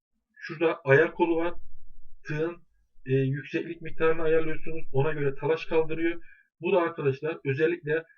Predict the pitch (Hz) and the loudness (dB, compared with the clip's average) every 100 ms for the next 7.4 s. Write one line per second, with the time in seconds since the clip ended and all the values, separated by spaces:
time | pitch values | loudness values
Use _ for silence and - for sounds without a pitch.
0 | _ 135 139 - 202 202 151 180 165 143 | _ -4 -4 0 -2 -2 -8 -4 -4 -4
1 | 147 143 135 131 127 143 160 - _ 131 | -4 -2 2 2 2 -4 -10 -14 _ -2
2 | 135 135 - 170 156 151 143 139 139 143 | -2 -2 -6 -4 -2 -2 -2 -2 -6 -10
3 | _ _ _ 151 131 160 147 135 131 120 | _ _ _ -12 -2 -2 2 2 2 0
4 | 151 175 - - 165 196 143 151 139 156 | -4 -6 -16 -14 -10 -6 -6 -6 -8 -10
5 | 165 170 165 139 139 135 131 123 123 170 | -10 -8 -6 -4 -2 0 0 -2 -6 -6
6 | 160 147 139 180 - - - 156 170 151 | -2 -2 -2 -4 -10 -16 -4 -2 2 2
7 | 160 - 156 175 | 2 0 -4 -6